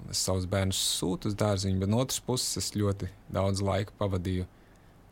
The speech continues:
mājās lasot, kas, protams, uz tālāko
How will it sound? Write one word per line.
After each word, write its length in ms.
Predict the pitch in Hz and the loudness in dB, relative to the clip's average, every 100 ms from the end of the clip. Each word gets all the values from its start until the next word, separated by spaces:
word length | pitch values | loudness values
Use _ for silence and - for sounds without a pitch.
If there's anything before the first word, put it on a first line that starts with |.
| - | -2
mājās 400 | 101 104 98 98 | 4 6 6 4
lasot, 440 | 120 139 - 101 - | 4 4 4 2 -2
kas, 160 | - | -6
protams, 380 | - 101 95 - | -2 -2 -2 -4
uz 120 | 95 - | -6 -2
tālāko 500 | 98 95 95 101 | 0 2 0 -2